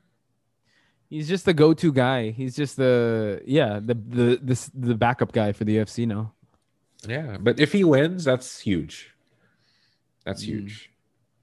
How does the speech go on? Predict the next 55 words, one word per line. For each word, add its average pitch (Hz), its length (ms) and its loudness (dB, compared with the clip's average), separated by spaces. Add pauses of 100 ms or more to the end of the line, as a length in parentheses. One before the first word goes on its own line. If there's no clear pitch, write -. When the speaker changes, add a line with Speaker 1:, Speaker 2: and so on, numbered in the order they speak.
(200)
Speaker 1:
And 127 560 0 (200)
with 131 360 2
Jan 127 300 2
Blachowicz, 123 540 0
it's 123 120 -6
gonna 131 140 2
be 127 80 2
Glover 120 320 -2
Teixeira, 110 560 -6
right? 104 240 -8 (2000)
Speaker 2:
Yeah, 90 220 0
it's 85 100 -6
probably 92 360 -2
gonna 80 140 -2
be, 71 240 -10 (260)
yeah. - 260 -12 (280)
Speaker 1:
Yeah, 113 380 -4
I 123 80 -8
think 107 220 -10
so. 92 120 -10
I 143 80 2
think 247 160 0
he, 196 100 2
they 170 60 4
have 165 140 8
Speaker 2:
The 123 40 -4
Speaker 1:
to 123 60 -6
do 143 100 8
it 127 80 4
now. 123 160 2
Speaker 2:
ageless, - 580 -6
Speaker 1:
Yeah, 131 200 4
Speaker 2:
the 113 60 4
Speaker 1:
they, 127 160 4
Speaker 2:
immortal. 78 440 -4 (140)
Speaker 1:
they 151 100 2
need 151 200 2
to 151 40 0
have 123 160 2
him. 107 240 -2
They 131 180 0
need 135 160 0
to 131 60 -2
have 107 140 -2
that 98 120 -6
now. 98 200 -8
But 107 240 -8
I 131 100 -2
do 135 440 -8
see 123 280 -2
Jan 113 240 -2
having 117 300 -4
a 107 40 -8
strong 107 540 -4
reign. 104 400 -6